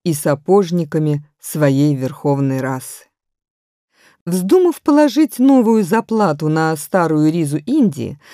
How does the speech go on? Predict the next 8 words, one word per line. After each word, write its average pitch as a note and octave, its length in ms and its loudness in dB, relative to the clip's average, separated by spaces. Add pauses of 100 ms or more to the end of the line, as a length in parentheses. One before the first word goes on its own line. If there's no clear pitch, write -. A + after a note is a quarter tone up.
(140)
новоиспеченный C#4+ 880 2
римский B3+ 460 0
католик, B3+ 580 -2 (220)
очевидно, A#3+ 580 2
забыл A3 640 0
о D3 140 -2
библейской D#3 680 0
мудрости D3+ 800 0